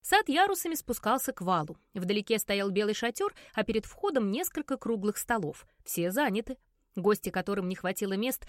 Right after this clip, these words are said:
слонялись по лужайке или сидели на склонах, попивая пиво или шампанское и глядя на море. Между ними лавировали официанты в костюмах-тройках, записывая заказы в белые блокноты. Аннабель что-то сказала. Астрид не слушала.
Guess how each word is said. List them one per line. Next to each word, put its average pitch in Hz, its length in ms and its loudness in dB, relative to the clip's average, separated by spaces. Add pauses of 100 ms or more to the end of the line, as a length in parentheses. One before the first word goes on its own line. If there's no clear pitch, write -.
(120)
слонялись 247 540 0
по 233 80 -2
лужайке 247 500 0
или 233 100 0
сидели 233 380 -2
на 185 160 0
склонах, 330 520 -4
попивая 185 420 0
пиво 269 300 -2
или 208 120 0
шампанское 285 720 0 (200)
и 359 100 0
глядя 190 380 0
на 185 120 0
море. 165 320 -2 (480)
Между 208 300 2
ними 175 280 0
лавировали 302 500 2
официанты 240 560 0
в - 60 -8
костюмах-тройках, 294 880 0
записывая 240 600 0
заказы 254 460 2
в 220 40 -8
белые 180 360 0
блокноты. 165 640 -4 (360)
Аннабель 180 340 0
что-то 185 320 -4
сказала. 202 520 0 (320)
Астрид 180 400 0
не 330 100 -2
слушала. 202 520 -2